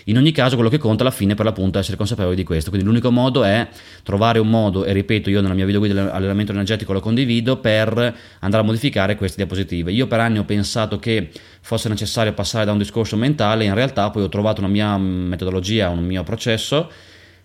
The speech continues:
per, eh, che passa attraverso il corpo, attraverso il sentire, quindi non passa dal discorso mentale, pensare, pensieri,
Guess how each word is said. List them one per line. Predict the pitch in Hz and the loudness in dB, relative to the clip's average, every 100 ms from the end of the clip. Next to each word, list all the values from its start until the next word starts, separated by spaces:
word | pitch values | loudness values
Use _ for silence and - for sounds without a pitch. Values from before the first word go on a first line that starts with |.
| _ | _
per, | 131 127 | 2 2
eh, | 110 113 107 | 2 2 0
che | 117 | -2
passa | - 104 110 | -2 -2 -2
attraverso | 110 107 101 | 0 0 0
il | 131 | -4
corpo, | - 98 101 | -2 -2 0
attraverso | 101 92 95 | -2 -2 -4
il | |
sentire, | - 98 85 90 | -4 -4 -4 -6
quindi | 90 98 | -2 0
non | 117 127 | 2 2
passa | 127 120 - 104 | 2 0 0 0
dal | |
discorso | 101 101 107 104 101 | 0 0 -2 -2 0
mentale, | 101 95 85 110 101 92 90 82 - | 0 0 0 0 2 0 -2 -6 -8
pensare, | 101 95 87 110 104 92 82 | -4 -2 -2 0 0 0 -2
pensieri, | 107 110 127 131 156 | -2 -2 0 2 0